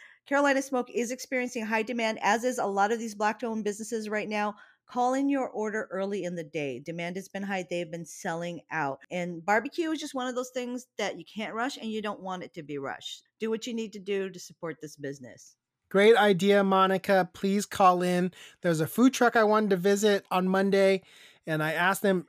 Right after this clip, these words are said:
Speaker 2: "Is there gonna be any walk-ups?" Because their pickup times are in five-minute increments,
Speaker 1: Mm-hmm.
Speaker 2: and it's full from four P M all the way to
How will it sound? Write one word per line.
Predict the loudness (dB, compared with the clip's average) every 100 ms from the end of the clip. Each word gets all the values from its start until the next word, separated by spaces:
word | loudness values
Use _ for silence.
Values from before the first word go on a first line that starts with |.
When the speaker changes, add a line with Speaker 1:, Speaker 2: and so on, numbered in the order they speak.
| -4
Speaker 2:
"Is | 0
there | 0
gonna | 2 2 2
be | 2
any | 2 2
walk-ups?" | 4 4 4 2 2 0 -10 -8
Because | -8 -2 2 2 0 -6 -18 -20 _ -12
their | -2 4 6 6 6 4 0 _ 0
pickup | 0 4 2 2 _
times | 0 2 2 0 -2 -6 -14 _ -2
are | 0
in | 0
five-minute | 4 4 4 2 2
increments, | -2 0 4 4 4 -2 -8 -10
Speaker 1:
Mm-hmm. | -8 -2
Speaker 2:
and | -2 -2
it's | -4 -10 -12 0
full | 4 4 4
from | -4 -6
four | -8 0 4 6 4
P | 2 2
M | 4 2 2
all | 2
the | 4
way | 2
to | 0